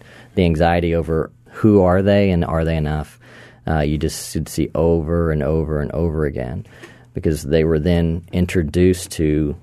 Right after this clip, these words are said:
someone's best version of themselves or someone's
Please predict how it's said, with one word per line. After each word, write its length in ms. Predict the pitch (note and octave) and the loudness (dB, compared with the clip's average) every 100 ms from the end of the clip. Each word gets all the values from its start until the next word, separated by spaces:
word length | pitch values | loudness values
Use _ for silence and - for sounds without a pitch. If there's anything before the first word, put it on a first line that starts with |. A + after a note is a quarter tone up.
| - | -18
someone's 680 | - - F2 E2 D#2+ D#2 D2+ | -6 0 2 2 0 -2 -4
best 480 | D2 E2+ E2+ - - | -6 0 0 -2 -6
version 440 | - E2 D#2 C#2+ | -2 0 0 -4
of 120 | C2+ | -6
themselves 540 | C2+ C2+ - D2+ - D#2 | -8 -10 -10 -10 -8 -4
or 80 | D#2 | -2
someone's 480 | F2 D#2+ D2+ D2 | 0 0 0 -2